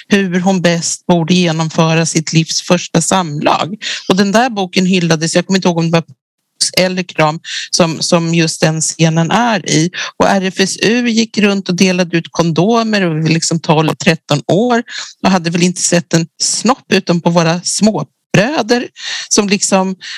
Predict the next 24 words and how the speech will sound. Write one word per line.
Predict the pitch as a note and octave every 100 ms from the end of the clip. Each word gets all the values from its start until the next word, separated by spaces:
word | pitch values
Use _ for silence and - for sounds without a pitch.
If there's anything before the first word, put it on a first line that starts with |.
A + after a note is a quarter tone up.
| -
det | G#3+
var | G#3 G#3+
ett, | - G3 - - - -
eh, | - G2 - - _ -
he-, | A#3 -
hela, | A3 A3 G#3
alltså | G3 G3+ A3
det | G#3+
var | A3 C4 B3+ C4
en, | - G3 - F#3 -
en | G3
sexualisering | F#3+ G3+ - - G3 F#3+ F#3 - A3 G#3+ G#3 G#3 G3 G3 G3+ - - -
och | F#3+
man | F#3
skulle | F3+ - G3+
ha | F#3+ F#3 F3+
oss | E3 E3+ -
unga | F3+ D#3+ D#3+
att | - -
ta | - F#3 F3+
för | F3+ - E3 E3 D#3+
oss | E3 -
och | E3 E3+
att | D#3+